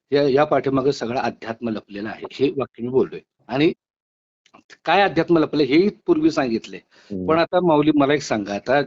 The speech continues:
Speaker 1: एखाद्याला मला त्रास द्यायचा असेल तर मी काय करणार? मी आतापर्यंत एवढी कीर्तनं केली.
Speaker 2: हं, बरोबर.
Speaker 1: लक्षात आलं का? आणि, अ, संतांच्या वचनापलीकडे मी काही व्यासपीठावरनं अपशब्द बोललो नाही, कुठलाच.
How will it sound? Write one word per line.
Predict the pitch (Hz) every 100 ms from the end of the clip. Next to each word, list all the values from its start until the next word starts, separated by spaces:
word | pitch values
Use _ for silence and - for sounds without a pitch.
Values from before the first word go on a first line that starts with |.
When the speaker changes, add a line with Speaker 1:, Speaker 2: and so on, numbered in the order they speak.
| -
Speaker 1:
एखाद्याला | 113 - 120 127 120
मला | 131 110 117 127 _ _ _ -
त्रास | 113 113 139
द्यायचा | 131 120 120
असेल | 110 117 117
तर |
मी | 127 131 -
काय | 107 110
करणार? | 117 87 87 90
मी | 110
आतापर्यंत | 123 117 - 143 160 156
एवढी | 143
कीर्तनं | 147 139 127 131
केली. | 127 120 95 95 _ _ _ 107
Speaker 2:
हं, | 101
बरोबर. | 104 107 98
Speaker 1:
लक्षात | 98 - 120 113
आलं | 107
का? | - 107 _ _ _ _
आणि, | - 113 127 131 131 131 131
अ, | 123 113 104 -
संतांच्या | 113 110 - 113 135
वचनापलीकडे | 120 117 127 127 120 123 120
मी | 123 127 -
काही | 113 117
व्यासपीठावरनं | 135 123 110 - 113 110 110 123 _ _
अपशब्द | 104 - 113 101 104
बोललो | 104 98 92
नाही, | 92 90
कुठलाच. | - - 123 -